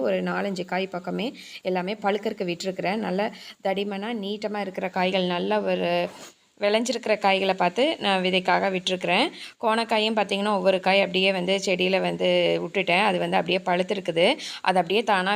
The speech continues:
விழுந்து அதுலேருந்து செடிகள் முளைச்சது அப்படின்னா அப்படியே நம்ம எடுத்து வேற பக்கம் நடவு செஞ்சுக்கலாம். இன்னைக்கு இந்த உஜாலா ஒரே ஒரு செடி நீட்ட கத்திரியில பார்த்தீங்கன்னா இவ்வளோ காய்கள் வந்து அறுவடை பண்ணியிருக்கோம். பக்கத்துலயே பாருங்க, இந்த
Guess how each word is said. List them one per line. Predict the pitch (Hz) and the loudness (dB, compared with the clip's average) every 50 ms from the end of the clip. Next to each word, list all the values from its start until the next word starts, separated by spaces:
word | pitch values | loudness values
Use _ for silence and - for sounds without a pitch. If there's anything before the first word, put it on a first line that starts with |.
| 202 | -2
விழுந்து | 196 196 196 196 196 208 247 269 220 | -2 -4 -4 -4 -2 -2 0 0 0
அதுலேருந்து | 190 180 185 190 185 196 208 202 - | -2 -2 -2 -2 -2 -2 -4 -4 -4
செடிகள் | 185 190 190 190 185 185 | -4 -2 -2 -2 0 -2
முளைச்சது | 180 180 180 - 196 185 185 180 | -2 -4 -4 -4 -4 -4 -4 -2
அப்படின்னா | 175 180 175 180 240 254 | -2 -2 -2 0 0 -2
அப்படியே | 208 180 180 190 185 180 | -2 0 0 0 0 0
நம்ம | 180 180 175 175 170 | 0 0 2 2 2
எடுத்து | 175 175 - 240 214 | 2 0 -2 -2 0
வேற | 180 175 175 175 170 | 2 2 2 2 0
பக்கம் | 170 - 196 190 175 | 0 -2 -2 -2 -2
நடவு | 170 170 180 180 - 175 | 0 0 -2 -2 -2 -4
செஞ்சுக்கலாம். | 160 156 160 - - 165 180 208 262 - - - - - - - 214 | -6 -6 -6 -6 -2 0 0 0 0 -2 -4 -12 -14 -14 -10 -4 -2
இன்னைக்கு | 214 233 226 233 240 214 | 0 2 2 2 0 2
இந்த | 202 208 202 | 2 2 2
உஜாலா | 196 190 202 202 208 208 202 190 190 | 4 4 4 6 6 6 6 6 6
ஒரே | 180 196 208 240 226 | 6 6 6 6 6
ஒரு | 202 196 196 190 - | 4 2 0 0 0
செடி | 190 180 180 175 - 196 196 | 2 2 2 0 0 0 0
நீட்ட | 202 202 208 196 190 | 0 0 0 0 0
கத்திரியில | 185 185 190 185 185 185 180 180 185 | 0 0 0 0 0 0 0 2 0
பார்த்தீங்கன்னா | 180 - 185 180 180 180 214 254 277 233 196 | 0 0 0 -2 0 0 0 0 0 0 0
இவ்வளோ | 190 190 196 202 202 196 196 | -2 0 0 0 0 2 2
காய்கள் | 190 185 185 185 185 175 | 0 2 2 0 0 0
வந்து | 175 185 - 90 | 0 2 2 2
அறுவடை | 87 85 127 185 180 180 - | 2 2 0 0 0 0 -2
பண்ணியிருக்கோம். | 170 170 170 165 - - - - 240 381 427 - - - - - - - - _ _ _ _ _ _ _ _ - 226 | -2 -2 -4 -4 -4 -2 0 0 0 0 -4 -8 -14 -18 -18 -18 -18 -20 -20 _ _ _ _ _ _ _ _ -10 -8
பக்கத்துலயே | 208 - 208 190 226 226 247 247 247 214 | -4 -2 -2 -2 2 2 2 4 4 6
பாருங்க, | 196 190 185 180 180 180 202 226 226 202 | 6 6 4 2 2 2 2 2 2 2
இந்த | 196 196 | 2 0